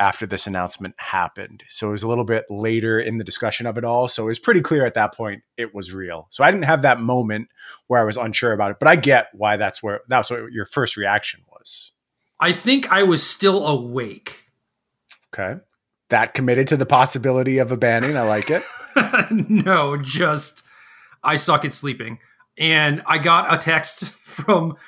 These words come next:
Speaker 2: from Nick Prince that was somewhat cryptic. And I was just like, "Wait, what do you mean?" And then he sent me the screenshot of the B N R list. And I'm just like, "This has to be Photoshopped, right? Like, there's no way."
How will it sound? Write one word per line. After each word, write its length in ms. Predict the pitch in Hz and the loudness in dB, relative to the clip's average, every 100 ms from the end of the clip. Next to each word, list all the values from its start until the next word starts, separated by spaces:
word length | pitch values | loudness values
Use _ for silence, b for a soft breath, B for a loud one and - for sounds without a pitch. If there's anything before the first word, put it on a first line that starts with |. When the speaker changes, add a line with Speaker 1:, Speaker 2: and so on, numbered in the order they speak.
| B B - | B B 0
Speaker 2:
from 260 | 190 165 | 2 4
Nick 240 | 190 196 - | 2 0 2
Prince 540 | 202 170 160 - - | 4 4 0 -6 -2
that 260 | 175 160 156 | 0 0 2
was 640 | 151 151 139 127 - _ - | 2 2 0 -4 -8 _ -4
somewhat 380 | 233 240 202 | 2 4 2
cryptic. 600 | - 190 190 143 131 - _ _ | 4 2 2 -4 -4 -10 _ _
And 120 | 151 | -4
I 20 | 151 | -2
was 120 | 139 | -2
just 180 | 135 165 | -2 -2
like, 100 | 131 | 0
"Wait, 220 | 147 143 | -2 0
what 100 | 156 | -2
do 60 | |
you 80 | 147 | 0
mean?" 420 | 147 147 135 135 B B B B | 0 0 -2 -4 B B B B
And 140 | 151 175 | 0 4
then 80 | 175 | 4
he 80 | |
sent 240 | 151 185 185 | 4 2 2
me 100 | 170 | 0
the 100 | 151 | 0
screenshot 560 | - 202 196 160 147 | 0 2 2 2 2
of 100 | 147 | 2
the 40 | 147 | -2
B 160 | 156 | 0
N 80 | 151 | 2
R 180 | 170 180 | 4 4
list. 380 | 139 143 143 - - | 2 -2 -4 -8 -2
And 140 | 160 | 0
I'm 100 | 156 | 0
just 220 | 156 139 | 0 -2
like, 220 | 165 147 - - _ _ | -2 -2 -4 -20 _ _
"This 160 | 170 151 | -4 0
has 200 | 170 - | 0 -2
to 60 | |
be 80 | 135 | -4
Photoshopped, 540 | 170 185 208 - 110 131 | 0 0 0 -8 -10 -6
right? 200 | 139 143 | -4 -4
Like, 100 | 147 | -4
there's 260 | 147 131 | -4 -2
no 300 | 156 160 160 | 0 4 4
way." 460 | 143 170 143 127 | 4 2 0 -4